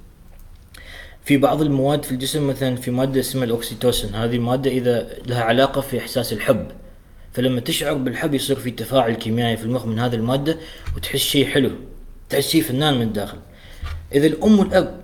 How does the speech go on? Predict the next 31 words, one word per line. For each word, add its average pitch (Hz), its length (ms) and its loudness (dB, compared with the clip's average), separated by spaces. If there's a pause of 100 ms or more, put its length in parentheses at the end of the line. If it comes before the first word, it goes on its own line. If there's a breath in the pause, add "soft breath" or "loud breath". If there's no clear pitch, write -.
(120)
ما 139 100 4
يقدموا 165 500 2
هذا 143 120 2
الشيء 139 240 -2
حال 123 180 0
الطفل، 127 420 -2 (520)
ما 139 120 4
يع-، 156 160 4
ما 139 120 2
حد 131 240 0
يمسكه، 135 400 0
يحضنه، 127 440 0
يمسح 127 280 0
على 117 160 -2
راسه، 127 340 0
يبوسه 127 380 -2
وكذا 127 260 0
وهذه 135 180 2
الأمور، 139 360 0 (600 loud breath)
ه-، 139 120 0
بيصير 143 420 2
في 156 320 0
فعليًا 147 440 4
نقص 135 400 -2
من 123 80 -2
هذا 123 180 2
الشيء 143 260 -2
في 131 240 -2
تجربة، 117 580 0
تجربته 120 440 -4
البشرية. 107 520 -2